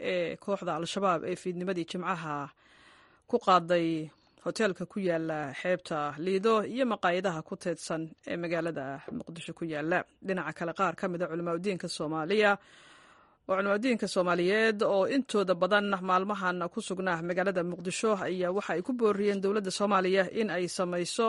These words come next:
baaritaan iyo isla xisaabtan dhab ah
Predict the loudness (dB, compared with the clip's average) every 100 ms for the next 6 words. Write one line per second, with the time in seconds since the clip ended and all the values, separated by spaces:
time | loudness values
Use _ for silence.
0 | 0 2 2 2 0 2 4 4 2 0
1 | 4 4 2 _ _ _ _ _ -10 -4
2 | -2 0 0 4 4 4 0 0 -2 -4
3 | 2 4 4